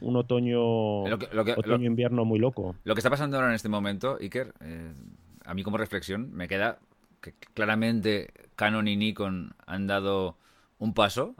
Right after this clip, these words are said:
Speaker 2: hacia, hacia un, un, una nueva estructura, está claro, que, pero ahora mismo, eh,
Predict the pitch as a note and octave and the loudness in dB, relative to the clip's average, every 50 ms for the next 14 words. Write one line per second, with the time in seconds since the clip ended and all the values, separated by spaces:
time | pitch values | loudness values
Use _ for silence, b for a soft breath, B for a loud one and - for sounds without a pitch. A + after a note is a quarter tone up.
0 | - - D#2 D#2 D2+ - - F2+ E2+ F2+ F2+ D#2+ C#2+ - - F2 - G#2 F#2 F#2+ | -10 -8 -8 -8 -6 -6 -4 -4 -2 -2 -2 -4 -4 -4 -6 -4 0 0 2 2
1 | G#2 G#2+ A2 G#2+ A2 A2 G#2+ G#2 G#2 G#2 G2+ G2+ D#2 E2 G#2 G2+ G#2 G#2 G#2 G#2 | 2 2 2 2 2 2 2 2 0 0 -2 -2 -4 -2 -2 0 0 2 2 2
2 | G2+ G2+ G2 G2 F#2+ F#2 - - - F2+ E2 - A#2+ A#2 A#2 C3 C#3+ D#3 B2+ F#2 | 4 4 4 4 4 2 0 -4 -8 -10 -6 -2 0 4 4 4 4 4 2 0
3 | F2 - F#2+ F2+ F2+ G2 G#2 A2+ C#3 E3 B B B B B B B B B B | 0 0 -2 0 2 2 2 2 0 -4 B B B B B B B B B B
4 | - - A2+ A2 G#2+ G#2+ G#2 G#2 G#2 G#2 G2+ G2+ G2+ G2+ G2 G#2+ - _ - A#2 | 0 2 4 6 6 6 6 6 6 6 6 4 4 2 2 -2 -6 _ -2 0
5 | G#2+ A2 A2 G#2+ - - _ _ - - _ _ _ _ - G#2 A#2+ B2+ C3+ C3+ | 2 2 2 0 -2 -6 _ _ -20 -20 _ _ _ _ 0 2 2 2 2 0
6 | A#2+ B2+ C#3+ D#3 F3 E3 - - _ _ _ - F2+ G2 G2 G2 G2 G2 - | -2 -2 -4 -4 -4 -6 -8 -12 _ _ _ -10 -6 -4 -2 -2 -2 -4 -6